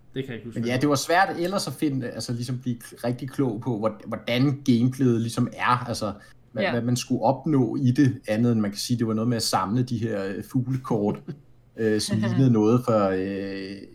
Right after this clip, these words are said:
Speaker 2: det, det gamle natur- og tekniklokale i folkeskolen, ikke? Men,
Speaker 3: Mhm.
Speaker 2: men ja, hvad, hvad det sådan ellers gik ud på, det, det, det må vi, det må vi vente og se, men, men, men i hvert fald <laughs> unikt indslag. Jeg, jeg,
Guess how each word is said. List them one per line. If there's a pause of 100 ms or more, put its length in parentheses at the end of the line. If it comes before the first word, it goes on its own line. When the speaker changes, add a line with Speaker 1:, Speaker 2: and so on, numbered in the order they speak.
Speaker 2:
det,
det
gamle
natur-
og
tekniklokale
i
folkeskolen,
ikke? (340)
Men,
Speaker 3:
Mhm.
Speaker 2:
men (800)
ja,
hvad,
hvad
det
sådan
ellers
gik
ud
på,
det,
det,
det
må
vi,
det
må
vi
vente
og
se,
men,
men,
men
i
hvert (180)
fald (220)
<laughs>
unikt
indslag.
Jeg,
jeg,